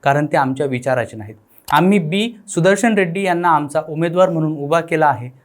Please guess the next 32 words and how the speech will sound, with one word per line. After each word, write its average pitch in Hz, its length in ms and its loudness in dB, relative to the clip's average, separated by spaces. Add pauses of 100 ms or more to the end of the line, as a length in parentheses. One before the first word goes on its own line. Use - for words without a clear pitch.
(140)
असं - 200 0
पवारांनी 127 460 0
सांगितलं. 113 440 -6 (540)
या 202 60 6 (100)
फोन 233 220 4
कॉलनं 202 360 4
राजकीय 185 420 0
वर्तुळात 170 420 0 (100)
खळबळ 175 200 -2
उडाली, 123 300 -2 (400)
कारण 220 280 6
फडणवीस 226 500 2
थेट 214 240 2
पवारांसारख्या 202 680 2
ज्येष्ठ 175 320 -2
नेत्याला 190 380 2
विनंती 180 400 0
करतात, 165 460 2
याचा 139 340 2
अर्थ 160 220 0
एनडीए 165 480 0
आपला 160 360 0
विजय 143 280 -4
निश्चित 139 440 -8
मानत 139 340 0
नाही. 101 120 -16 (600)
पण 131 180 0
पवारांचा 156 500 2
नकार 175 300 0
म्हणजे 170 400 -4
इंडिया 143 320 0
आघाडीतल्या 143 480 -2